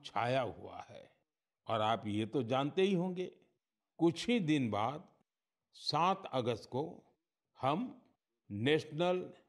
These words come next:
हैंडलूम डे मनाएंगे। आजकल जिस तरह हैंडलूम उत्पादों ने लोगों के दिलों में अपनी जगह बनाई है, वो वाकई बहुत सफल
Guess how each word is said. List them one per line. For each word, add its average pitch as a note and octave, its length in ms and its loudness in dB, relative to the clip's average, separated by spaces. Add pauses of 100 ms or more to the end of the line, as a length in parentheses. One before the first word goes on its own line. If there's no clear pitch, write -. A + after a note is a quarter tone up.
(140)
हैंडलूम D#3 480 2
डे C3+ 220 2
मनाएंगे। F#2+ 640 -4 (600)
आजकल A#2+ 560 -2 (680)
जिस F3 380 0
तरह D#3 400 0 (560)
हैंडलूम G3 580 4 (160)
उत्पादों D#3 600 -2
ने - 280 -10 (580)
लोगों C3 440 2
के B2 200 -2
दिलों A#2+ 420 -2
में D#3 180 0
अपनी B2+ 400 -6
जगह A2 300 0
बनाई A#2+ 340 -2
है, D#3 400 -8 (600)
वो E3 120 2
वाकई D3 800 -2 (600)
बहुत G3+ 720 0
सफल D#3+ 440 -2